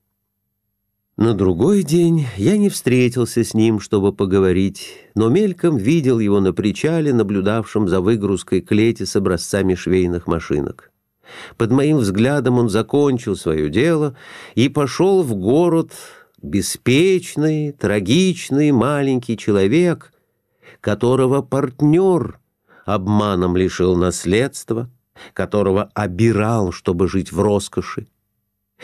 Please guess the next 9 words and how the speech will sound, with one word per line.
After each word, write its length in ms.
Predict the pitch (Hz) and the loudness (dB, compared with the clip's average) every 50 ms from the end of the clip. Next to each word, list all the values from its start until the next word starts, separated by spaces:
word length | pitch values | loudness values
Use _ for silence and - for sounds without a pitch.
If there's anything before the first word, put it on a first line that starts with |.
| - - | -12 -8
явно 540 | - - 80 - 113 104 98 85 92 90 90 | -6 -4 0 0 0 0 0 0 0 0 0
никчемный 680 | 85 87 95 87 - - - 104 95 90 87 85 87 85 | 2 0 0 -2 -2 -2 0 0 2 2 2 2 2 0
сын, 720 | - - - - - - 120 123 120 120 127 120 120 120 - _ _ _ _ _ _ _ _ _ _ _ _ _ _ - - - - - | 0 -2 -4 -2 0 2 2 2 2 2 0 0 -2 -6 -10 _ _ _ _ _ _ _ _ _ _ _ _ _ _ -18 -16 -16 -10 -4
которого 520 | - 143 - - 208 220 208 208 185 208 | -4 -2 0 0 2 2 2 4 2 2
бросила 540 | 180 127 147 190 202 185 - 196 196 190 196 | 2 2 2 0 0 0 0 2 2 2 2
жена, 760 | 175 139 165 202 190 156 135 143 165 170 170 165 156 - - _ _ _ _ _ _ _ _ _ _ _ _ _ - | 2 2 2 2 2 2 2 2 0 0 0 -2 -4 -8 -12 _ _ _ _ _ _ _ _ _ _ _ _ _ -2
неугомонный, 1400 | 107 110 113 110 107 95 85 104 101 92 92 98 123 165 190 190 185 175 165 165 160 156 151 156 147 139 - _ _ _ _ _ - | 2 2 4 4 2 2 2 0 0 0 0 0 2 2 2 2 2 2 2 0 0 -2 -2 -4 -6 -8 -12 _ _ _ _ _ -12
сбитый 600 | - 85 87 80 82 117 147 160 151 - 139 131 | -10 -8 -8 -4 0 0 0 0 0 0 0 0
с 300 | 120 - - - - - | 0 0 -2 -4 -6 -8